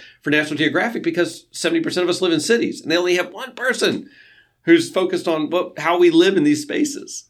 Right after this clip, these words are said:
Um, but that's where, that's where the energy is. So he was, I think he was having his moment too, and, and, and said, "You know, we've been doing city planning," I'm using air quotes, "and we've done,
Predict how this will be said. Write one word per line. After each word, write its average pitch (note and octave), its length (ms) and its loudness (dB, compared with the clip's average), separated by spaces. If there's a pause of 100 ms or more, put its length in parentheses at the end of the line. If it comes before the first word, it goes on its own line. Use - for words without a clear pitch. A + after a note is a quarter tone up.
(120)
Um, B2 480 -2
but E3 100 -4
that's D#3+ 220 -4
where, - 220 -2 (100)
that's - 160 -10
where D#3+ 120 -6
the C#3 100 -4
energy - 260 -8
is. - 180 -14
So D3 280 -2 (640)
he C4 200 0
was, - 440 0 (140)
I F3 100 2
think C4 160 -2
he F3+ 120 0
was D#3+ 100 0
having C3+ 220 0
his C#3+ 120 0
moment A#2+ 300 0
too, F#3+ 220 0
and, G2 280 -6
and, B2 340 -4 (180)
and C3+ 180 -4
said, D3+ 240 -2
"You A3 80 -2
know, F#3 300 -2
we've G3+ 200 -2
been A#3 80 -2
doing D#3+ 240 2
city - 540 -2
planning," A#2+ 560 -2
I'm F#2 100 -8
using F#2+ 280 -4
air F2+ 180 -4
quotes, D#2+ 360 -14
"and A2 100 -10
we've C3+ 180 -4
done, B2+ 480 0